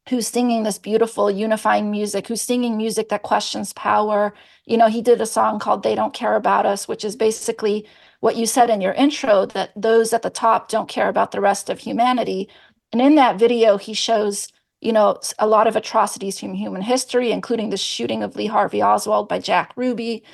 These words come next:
in that video. And so why is the one artist that's saying those things the one that's being viciously attacked by the press, the one that you're not getting both sides of the story on?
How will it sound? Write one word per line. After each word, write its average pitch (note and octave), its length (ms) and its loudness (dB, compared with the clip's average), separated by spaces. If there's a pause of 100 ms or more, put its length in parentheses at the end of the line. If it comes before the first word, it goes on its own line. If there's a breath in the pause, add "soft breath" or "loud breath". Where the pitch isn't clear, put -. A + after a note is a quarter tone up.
(340 soft breath)
in A3+ 140 0
that G#3 200 4
video. A3 520 2 (460 soft breath)
And A#3 180 2
so A#3+ 520 4 (760)
why A#3+ 280 4
is D4 160 0
the C4+ 100 4
one B3 180 4
artist A3+ 400 4
that's G3+ 180 -4
saying A#3 320 -2
those G3 260 -2
things G3 440 -4
the G#3+ 100 -2
one G#3+ 200 0
that's G#3 200 0
being G3 320 -6
viciously G3+ 540 -2
attacked G3+ 500 -2
by F#3+ 140 2
the E3 100 -6
press, - 540 0
the - 140 -8
one A3 400 -2
that F#3+ 240 2 (100)
you're G#3 160 -6
not G#3+ 300 2
getting G3 260 -2
both G#3 220 -2
sides G3+ 340 2
of F3+ 80 -6
the - 80 -16
story B3 460 2
on? G3+ 260 -2